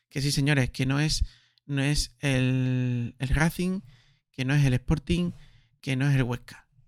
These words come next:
Es el Villarreal B y el Leganés. Y le tenemos ganado la Golaveral. Hijos míos, hay que ganar los dos siguientes. Hijos míos, tenemos, tenemos, tenemos posibilidades. Sus, sus,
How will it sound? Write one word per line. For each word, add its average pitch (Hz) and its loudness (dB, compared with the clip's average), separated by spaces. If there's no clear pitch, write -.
Es 139 2
el 127 2
Villarreal 127 0
B 156 0
y 147 -2
el 127 2
Leganés. 120 0
Y 135 -6
le 127 -4
tenemos 135 -2
ganado 131 0
la 135 -2
Golaveral. 120 -2
Hijos 123 -4
míos, 185 2
hay 139 -6
que 180 -8
ganar 131 0
los 123 -2
dos 123 -2
siguientes. 151 -4
Hijos 135 -2
míos, 139 0
tenemos, 120 -4
tenemos, 151 -6
tenemos 123 0
posibilidades. - -6
Sus, 180 -2
sus, 165 -8